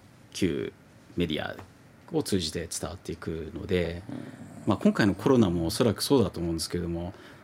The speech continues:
Speaker 1: どんなにテレビで、あの、こうしろ、ああしろって言っても、若い人たちにはなかなか伝わらない。
Speaker 2: うん。
Speaker 1: で、若い人たちが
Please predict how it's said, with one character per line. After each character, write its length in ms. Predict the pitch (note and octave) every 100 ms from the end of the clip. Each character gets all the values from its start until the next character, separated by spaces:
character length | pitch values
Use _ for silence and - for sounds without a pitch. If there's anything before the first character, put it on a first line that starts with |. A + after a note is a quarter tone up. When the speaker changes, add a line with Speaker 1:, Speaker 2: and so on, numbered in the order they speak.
| - -
Speaker 1:
ど 120 | B2+
ん 80 | F3
な 100 | A#2
に 400 | F2 E2+ D#2 - - - - -
テ 100 | -
レ 100 | F#2
ビ 80 | E2+
で、 320 | E2 D2 - - - - - - - - F#2+
あ 80 |
の、 380 | F2 E2+ D#2+ E2 -
こ 120 | F#2
う 40 |
し 120 | -
ろ、 80 | F2
あ 40 | F2
あ 40 |
し 120 | -
ろ 80 | F2+
っ 20 |
て 60 | -
言 80 | D#2+
っ 20 |
て 120 | - -
も、 260 | D#2 D2+ - -
若 220 | F#2+ G3
い 40 |
人 160 | - -
た 100 | -
ち 120 | -
に 60 | F#2
は 100 | -
な 100 | -
か 100 | -
な 100 | G#2
か 220 | - G2 - - - A2 F#2 F2 - -
伝 100 | G2
わ 100 | E2+
ら 80 | F2+
な 140 | -
い。 60 | - -
Speaker 2:
う 40 | D#2+
ん。 220 | D#2 C#2+ - - -
Speaker 1:
で、 80 | C3+
若 200 | A#2 B2
い 40 |
人 120 | A2
た 40 | F2+
ち 80 |
が 140 | -